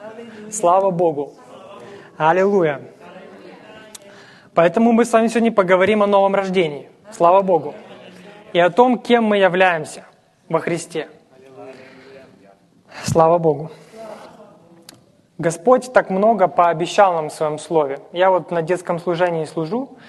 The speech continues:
Speaker 2: и я каждый раз им показываю Библию. Говорю, смотрите, как здесь много написано.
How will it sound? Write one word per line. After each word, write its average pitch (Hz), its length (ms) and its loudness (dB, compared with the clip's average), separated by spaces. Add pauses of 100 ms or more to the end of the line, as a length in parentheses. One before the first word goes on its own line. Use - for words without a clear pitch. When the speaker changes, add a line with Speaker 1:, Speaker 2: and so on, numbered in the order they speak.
(340)
Speaker 2:
и 170 80 -4
я 165 380 0
каждый 185 320 2
раз 214 180 2
им 180 100 -4
показываю 175 480 0
Библию. 151 460 -4 (560)
Говорю, 175 180 -2
смотрите, 185 480 -2
как 190 220 2
здесь 180 220 -4
много 180 320 -2
написано. 160 560 -8